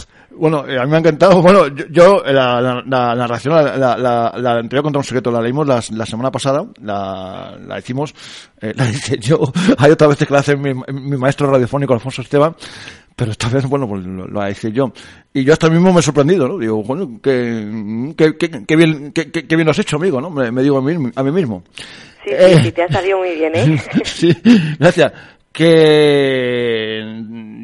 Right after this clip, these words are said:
Speaker 1: yo de verdad, eh, me lo he pasado muy bien leyendo Me emborraché para olvidarte y, y ahora te veo doble.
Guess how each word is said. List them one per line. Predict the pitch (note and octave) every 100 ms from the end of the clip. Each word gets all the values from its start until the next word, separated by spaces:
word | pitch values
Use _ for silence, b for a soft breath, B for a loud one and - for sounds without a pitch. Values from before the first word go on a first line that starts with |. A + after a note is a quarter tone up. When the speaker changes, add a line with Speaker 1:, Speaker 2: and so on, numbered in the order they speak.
| A#2+ A#2+
Speaker 1:
yo | D#3
de | F3 E3
verdad, | D3+ E3+ G#3 F3 -
eh, | C3+ B2+ B2+ A#2+ A2+ A2+ G#2+ A2 A2 A2+
me | A#2
lo | C#3
he |
pasado | C#3+ D3
muy | C#3+ C#3
bien | C#3+ C3 A#2+
leyendo | A2 C3 C3+
Me | B2 A#2+
emborraché | A#2 A2+ G2+ C#3+ C#3 C3 B2 A#2 A#2 G#2
para | A#2+ A#2
olvidarte | A2+ B2+ A#2 B2 A#2+ A2 A2 G#2 G2+ G2+ _ _
y, | C3+ B2 A#2
y |
ahora | B2+ C3
te | C3
veo | B2+
doble. | C3 E3